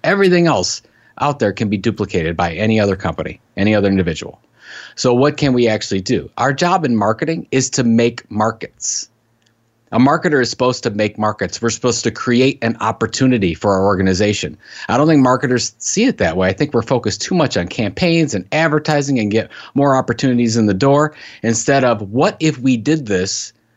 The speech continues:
The potential for our company is unlimited. We can sell all kinds of different things that we never thought about before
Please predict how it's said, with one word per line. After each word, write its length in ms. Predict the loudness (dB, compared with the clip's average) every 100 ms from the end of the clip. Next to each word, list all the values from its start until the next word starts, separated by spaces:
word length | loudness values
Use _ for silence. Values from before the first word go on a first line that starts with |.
| _ _ _ _ _
The 180 | 2 2
potential 540 | 0 -2 -2 -2 -4
for 180 | -4 -2
our 100 | -2
company 600 | -2 -4 -2 -2 -2 -6 _ -4
is 340 | -2 0 -2 0
unlimited. 560 | 2 2 2 -2 -10 -20 _ _ _
We 160 | 0 2
can 160 | 2 0
sell 420 | 0 0 0 -2
all 160 | -2 -2
kinds 360 | -4 -2 0
of 120 | 0
different 320 | -2 -2 -2 -2
things 160 | -2
that 100 | -2
we 80 | -2
never 240 | 0 0
thought 220 | 0 0 2
about 260 | 0 -2
before 420 | -4 -2 0 0